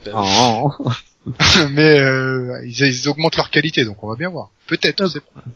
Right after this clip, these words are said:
Speaker 2: Ouais, un One C C pour le futur, c'est bien. <laughs>
Speaker 3: Voilà, c'est ça. <laughs>
Speaker 1: Donc voilà, je pense qu'on a fini avec l'actualité, euh,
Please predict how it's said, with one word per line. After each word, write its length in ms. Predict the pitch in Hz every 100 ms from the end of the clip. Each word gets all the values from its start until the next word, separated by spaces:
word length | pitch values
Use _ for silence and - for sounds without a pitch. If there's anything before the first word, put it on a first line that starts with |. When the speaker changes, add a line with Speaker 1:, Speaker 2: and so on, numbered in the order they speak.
| -
Speaker 2:
Ouais, 160 | 131
un 80 | 127
One 200 | 123 131
C 120 | -
C 180 | 123 143
pour 180 | 127 120
le 100 | 120
futur, 520 | - 139 - 156 147
c'est 160 | - 131
bien. 300 | 131 143 139
<laughs> 40 | 151 147 - _ _ -
Speaker 3:
Voilà, 240 | 170 175
c'est 120 | 165
ça. 240 | 196 165 127 _
<laughs> 0 | - - 165 - 131 - _ _ - _
Speaker 1:
Donc 800 | - 202 202 156 - _ - - - -
voilà, 260 | 101 120
je 100 | 190 -
pense 160 | 127 120
qu'on 260 | - 107
a 60 | 107
fini 220 | - 117
avec 100 | 117
l'actualité, 880 | 107 - - 104 101 _ - 110 107
euh, 240 | 101 90